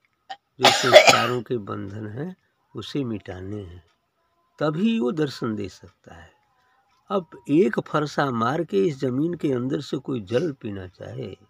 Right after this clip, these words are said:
तो क्या संभव है? यदि सौ फरसा भी मार दे तो क्या संभव है?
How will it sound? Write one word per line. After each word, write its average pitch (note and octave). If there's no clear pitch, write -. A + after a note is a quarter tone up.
तो A#2
क्या C#3+
संभव B2+
है? G#3+
यदि F#3+
सौ D#3
फरसा F#3+
भी E3+
मार F3+
दे F3+
तो F3
क्या G3+
संभव F#3+
है? F#3